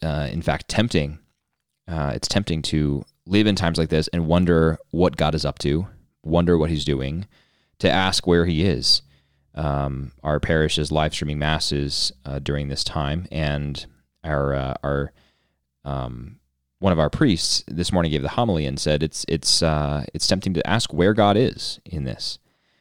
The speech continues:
Uh, we have to trust, we have to hope, we have to exercise the virtue of hope,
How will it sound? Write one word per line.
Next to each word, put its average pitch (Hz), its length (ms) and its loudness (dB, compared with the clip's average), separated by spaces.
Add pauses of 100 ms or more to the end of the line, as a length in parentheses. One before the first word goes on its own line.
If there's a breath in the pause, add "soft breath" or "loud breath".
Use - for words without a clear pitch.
(220)
Uh, 73 220 -2
we 82 80 0
have 90 160 -2
to - 80 0
trust, - 500 -2 (580)
we 87 120 -2
have 85 160 0
to 76 80 -6
hope, 92 380 2 (260)
we 90 100 -6
have 85 120 -4
to - 100 -4
exercise 80 420 -2
the 78 80 -4
virtue 80 320 0
of 80 80 0
hope, - 340 -4